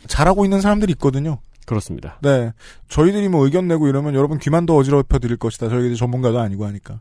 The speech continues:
Speaker 1: 그런 판단이 있고 원래 국감 시즌은 저희들이 그런 거 하는 타이밍이 아니기도 하고요.
Speaker 2: 서울고등검찰청 국정감사장에서는 우리의 사고뭉치 여상규 의원이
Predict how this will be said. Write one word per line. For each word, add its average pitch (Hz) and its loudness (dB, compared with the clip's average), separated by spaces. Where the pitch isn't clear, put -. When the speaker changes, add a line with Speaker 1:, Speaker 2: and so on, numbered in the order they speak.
Speaker 1:
그런 160 0
판단이 196 0
있고 196 -2
원래 175 2
국감 - 0
시즌은 165 -4
저희들이 151 0
그런 151 -2
거 147 0
하는 156 0
타이밍이 156 -2
아니기도 123 -2
하고요. 110 -8
Speaker 2:
서울고등검찰청 165 2
국정감사장에서는 120 0
우리의 117 0
사고뭉치 156 0
여상규 151 0
의원이 104 2